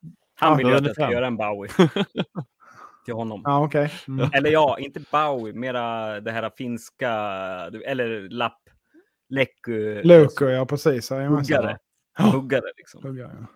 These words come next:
Speaker 3: Mm.
Speaker 2: Lapphuggare, ja.
Speaker 1: Mm.
Speaker 3: Mm.
Speaker 1: Det, för det hade våran morfar, nämligen. Han är från, eh, han var från norr. Och han hade en sån där klassisk stor jävla huggare, liksom.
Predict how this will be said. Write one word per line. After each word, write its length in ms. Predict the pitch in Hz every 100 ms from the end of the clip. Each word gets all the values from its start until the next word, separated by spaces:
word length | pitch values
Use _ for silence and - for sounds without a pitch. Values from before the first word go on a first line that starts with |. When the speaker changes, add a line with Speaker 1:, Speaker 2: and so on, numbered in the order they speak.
| _
Speaker 3:
Mm. 140 | 131 110
Speaker 2:
Lapphuggare, 600 | 117 _ - 117 101 90
ja. 220 | 87 95 101 _ _ _ _
Speaker 1:
Mm. 120 | - 131
Speaker 3:
Mm. 240 | 123 120 _ _ _ _ _ _ _ _ _ _ _ _ _ _ _ _ _ _ _
Speaker 1:
Det, 300 | 120 123 -
för 100 | 131
det 140 | 127 135
hade 340 | 135 120 131
våran 340 | 120 117 117
morfar, 500 | 123 160 156 101 107
nämligen. 240 | 101 - 113
Han 180 | 127 117
är 80 |
från, 380 | 107 110 107 107
eh, 280 | 104 110 107
han 180 | 113 110
var 100 | 107
från 240 | 110 104
norr. 340 | 104 98 107 101 _ _ - - _ -
Och 100 | 120
han 100 | 117
hade 280 | 123 113 117
en 80 | 107
sån 100 | 104
där 80 | 101
klassisk 840 | - 110 98 - 98 - - - _ _ _ _ _ _ _
stor 480 | - - 123 98 98
jävla 300 | 87 85 98
huggare, 560 | 113 107 107 117 104
liksom. 360 | 87 90 - -